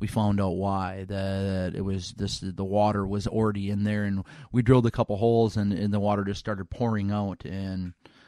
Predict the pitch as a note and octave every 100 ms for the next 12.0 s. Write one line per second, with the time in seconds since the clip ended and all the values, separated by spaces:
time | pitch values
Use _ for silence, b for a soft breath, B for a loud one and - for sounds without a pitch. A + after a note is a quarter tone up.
0 | b A2+ A#2 C#3 C#3 A#2 C#3+ G3 F3+ G#2+
1 | G#2+ A#2+ B2 B2+ B2+ B2 C3 - D3 D#3
2 | B2+ A2+ A#2+ A#2+ - B2 A#2 A2 - A2+
3 | B2+ - A2 - A#2 B2+ - - B B
4 | B B - A#2+ C#3 C#3+ C#3+ C#3 C3 B2+
5 | B2 B2 A#2+ B2 B2 B2+ B2+ A#2 B2+ A#2
6 | A2+ G#2+ A#2+ A#2+ A#2 A2 A#2+ A#2 A#2 A#2
7 | A#2 A2 A2 A2 A2+ G2+ F2 G#2 G#2 G2+
8 | G#2+ G#2 G#2 - G2 G#2+ G2+ - G2+ G2
9 | - - G2+ G#2 G2+ G2 G2 G2+ G2+ G2
10 | G2+ F#2+ F#2+ - G#2 F#2+ F2 B B B
11 | B2 E3 E3 F3 F3 D#3 E3+ - F3+ -